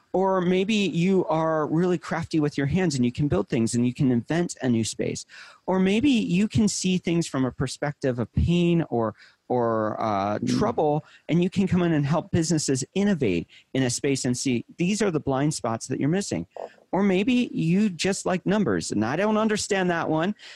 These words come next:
Speaker 1: uh, and you're good at math, and you love all those things, and you love working with accounting and helping businesses or people with finances, and you go and work in that space. So figuring out your abilities. So get quiet, figure out your strengths and your weaknesses.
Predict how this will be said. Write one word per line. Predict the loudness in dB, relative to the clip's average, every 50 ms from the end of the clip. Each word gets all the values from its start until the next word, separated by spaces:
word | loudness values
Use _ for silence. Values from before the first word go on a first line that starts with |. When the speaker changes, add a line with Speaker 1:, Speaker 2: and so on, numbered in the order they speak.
| -10 -6
Speaker 1:
uh, | -4 -2 -2 -2 -2 -2
and | 0 0 2 2
you're | 0 0
good | 0 0 0 0
at | 0 0 0
math, | 0 0 0 0 -2 0 0
and | 2 2
you | 2 2 0 0 -2
love | -2 -2 -2 0
all | 0 0 0
those | 0 0 -2 -2
things, | -2 0 0 0 2 2
and | 2 2 4
you | 4 4 2
love | 2 0 0 0 -2 -4 -6 _ -18 -20 -20 _ _
working | -4 -4 -2 -2 0 0 0
with | 0 -2
accounting | -4 -4 -2 -2 0 0 0 0 0 0
and | 0
helping | -2 -2 -2 -2 -2 0 0 -2 -4 -6 _ _ _ _ -2
businesses | -2 0 0 0 0 0 0 -2 0
or | 0 -2 -2
people | -2 -4 -4 -2 -2 -2
with | -2 -2
finances, | -4 -4 -2 0 0 2 0 0 0 -2 -2 -2 -2 0
and | 0 0 0 -2 -2
you | -2 -2 -2
go | 0 0 0 0 2
and | 2 0
work | 0 0 0 0
in | 0
that | 0 0 -2 -4
space. | -4 -4 -4 -2
So | -2 -2 -2 -4 -4 -10 -18 -18 -20 _
figuring | _ -4 -2 0 0 2 2 0
out | 0 0
your | 0 0
abilities. | 0 0 0 -2 -2 -2 -4 -4 -4
So | -4 -2 -2 0 0 0 -2
get | -2 -4 -4 -2
quiet, | -2 0 0 0 0 -2 -2 -4
figure | -10 -10 -6 -6 -2 -2 0 0
out | 0 -2 -2 0
your | 0 0
strengths | 0 -2 -4 -4 -2 -2 -2 -2 -2 -2
and | 0 0
your | 2 2
weaknesses. | 0 0 0 0 0 0 0 0 -2 -2